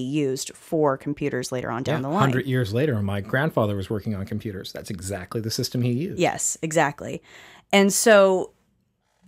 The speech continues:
Speaker 1: Babbage had this full memoir that he had kind of, or I'm sorry, he had all this work that he came up with for the analytical engine, and then a friend of his, an Italian,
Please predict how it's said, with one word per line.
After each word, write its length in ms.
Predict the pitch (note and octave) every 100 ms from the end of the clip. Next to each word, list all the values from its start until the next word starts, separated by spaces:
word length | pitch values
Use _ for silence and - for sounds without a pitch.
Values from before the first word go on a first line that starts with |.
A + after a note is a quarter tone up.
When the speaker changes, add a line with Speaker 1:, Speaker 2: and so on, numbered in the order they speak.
| _
Speaker 1:
Babbage 640 | F3 A3+ B3 C#4+ G3 E3+ -
had 220 | G3+ F3
this 160 | E3+ -
full 400 | - C4 C#4 C4+
memoir 520 | G#3+ G#3 F3+ D#3 D3+
that 160 | D3+
he 320 | D#3 F3 D#3+ D3+
had 360 | E3 D3+ D3
kind 280 | - F3 D#3
of, 120 | D3
or 260 | D3 E3 D3 - _ _ F#3
I'm 100 | F3+
sorry, 220 | B2 A#2
he 160 | F#3+
had 200 | G#3 A3+
all 120 | G#3 G3+
this 180 | G#3
work 220 | G3 A#3 -
that 120 | A#3
he 140 | G#3
came 220 | F3+ G3 F3
up 160 | D#3+
with 200 | E3 D#3
for 140 | - D#3+
the 120 | D3+
analytical 420 | E3 D#3+ D#3 D3+
engine, 320 | G2+ C#3+ D#3 -
and 220 | D3+ D3+
then 200 | D3+ D3+ - -
a 80 | -
friend 320 | - A#3 B3+
of 120 | B3+ F3+
his, 240 | D#3+ D3+
an 80 | C#3+
Italian, 720 | - - B3+ B3+ F3 C3 C#3+